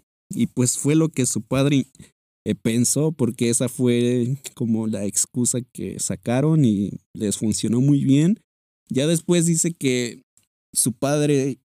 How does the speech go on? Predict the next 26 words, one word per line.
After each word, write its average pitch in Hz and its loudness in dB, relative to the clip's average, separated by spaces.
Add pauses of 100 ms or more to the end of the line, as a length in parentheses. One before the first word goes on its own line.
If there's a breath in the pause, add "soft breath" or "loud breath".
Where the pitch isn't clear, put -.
(120)
estuvo 139 0
triste 123 0
por 101 -4
mucho 123 2
tiempo, 113 0
por 104 -2
más 107 0
de 127 0
que 120 -2
lo 104 -4
consolaban. 123 -2 (360 soft breath)
No 120 6
fue 180 2
suficiente. 143 0 (160 loud breath)
<laughs> - -20
Sus 120 0
hermanos 139 4
no 135 4
le 139 4
pudieron 131 2
dar 127 2
ese 120 -2
consuelo, 127 2
ni 127 6
él 160 0
quería, 123 0